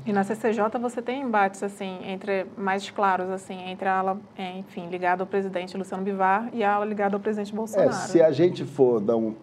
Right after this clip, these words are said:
Speaker 2: observar a média disso, durante esses pró-, esses nove meses passados,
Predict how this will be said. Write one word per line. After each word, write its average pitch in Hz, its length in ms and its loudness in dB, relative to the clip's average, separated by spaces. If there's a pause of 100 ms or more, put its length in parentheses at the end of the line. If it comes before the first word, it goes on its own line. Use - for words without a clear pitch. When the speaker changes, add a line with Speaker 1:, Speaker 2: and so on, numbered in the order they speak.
Speaker 2:
observar 101 960 4 (240)
a 107 120 4
média 120 440 6
disso, 127 400 -2 (380)
durante 113 500 0
esses 95 440 -2
pró-, - 420 2
esses 101 260 -4
nove 117 300 6
meses 104 400 2
passados, 127 680 2